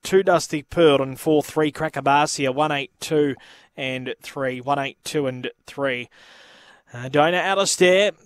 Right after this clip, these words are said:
bred to be a star, and if he can take the confidence from that win today,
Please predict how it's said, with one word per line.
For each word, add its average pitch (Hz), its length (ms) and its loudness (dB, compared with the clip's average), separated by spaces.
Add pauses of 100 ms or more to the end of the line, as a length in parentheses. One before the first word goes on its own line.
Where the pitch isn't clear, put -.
(120)
bred 180 300 2
to 180 60 0
be 165 120 6
a 151 60 4
star, 165 520 6
and 156 200 -6 (500)
if 147 280 -14
he 156 120 -8
can 147 240 -8
take 160 300 -8
the 151 100 -8
confidence 165 540 0
from 160 180 0
that 160 180 -2
win 170 200 -4
today, 175 460 2